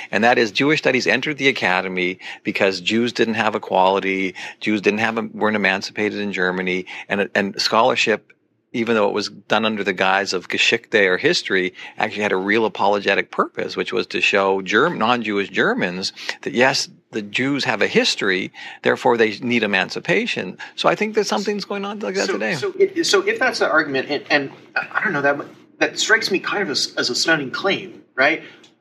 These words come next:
Speaker 2: To imagine that, uh,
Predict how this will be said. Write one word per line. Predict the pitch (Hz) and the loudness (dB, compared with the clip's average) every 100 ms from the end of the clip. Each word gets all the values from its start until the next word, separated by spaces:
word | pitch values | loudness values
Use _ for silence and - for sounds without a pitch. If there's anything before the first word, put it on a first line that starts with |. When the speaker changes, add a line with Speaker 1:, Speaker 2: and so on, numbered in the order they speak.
| - | 0
Speaker 2:
To | - 151 139 135 131 127 - _ _ _ _ _ _ _ _ _ _ _ _ _ _ _ _ | 2 4 2 -2 -6 -8 -16 _ _ _ _ _ _ _ _ _ _ _ _ _ _ _ _
imagine | 147 147 156 170 156 147 127 | 0 2 0 0 -2 -4 -2
that, | 135 123 117 - - | 2 2 0 -6 -4
uh, | 127 120 113 117 | 0 2 2 -2